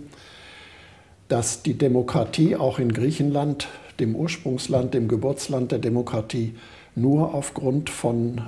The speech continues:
ökonomischer Prosperität funktionierte. Ich ge-, drehe es gerne um. Die großen Ideen müssen unterlegt werden durch eine tragfähige Ökonomie.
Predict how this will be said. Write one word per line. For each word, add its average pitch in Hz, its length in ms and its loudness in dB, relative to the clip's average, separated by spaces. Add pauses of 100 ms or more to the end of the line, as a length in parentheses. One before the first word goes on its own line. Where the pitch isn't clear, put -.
(180)
ökonomischer 127 680 2
Prosperität 110 880 -4
funktionierte. 101 920 -6 (1400)
Ich 165 140 -4
ge-, 117 200 2
drehe 151 240 8
es - 140 0
gerne 127 280 4
um. 113 300 2 (1800)
Die 165 80 6
großen 175 480 10
Ideen 139 680 10 (680)
müssen 185 640 8 (800)
unterlegt 165 800 10
werden 147 540 4
durch 139 180 6
eine 127 120 4
tragfähige 143 680 4
Ökonomie. 123 720 2